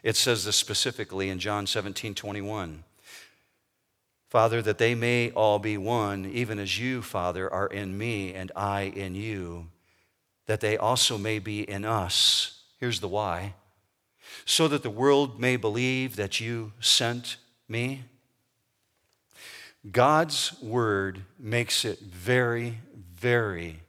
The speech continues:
clear that you and I, brothers and sisters, have been adopted into the family.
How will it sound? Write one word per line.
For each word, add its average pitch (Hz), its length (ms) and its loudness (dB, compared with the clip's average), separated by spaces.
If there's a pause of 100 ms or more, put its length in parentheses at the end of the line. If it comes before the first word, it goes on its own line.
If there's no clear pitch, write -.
(120)
clear 87 540 -8 (960)
that 101 220 0
you 139 300 2
and 143 100 4
I, 110 300 4
brothers 101 400 -4
and 90 80 -10
sisters, - 640 -4 (180)
have 107 200 -6
been 95 240 -4
adopted 98 920 -6
into 104 300 -8
the 78 80 -12
family. 85 640 -10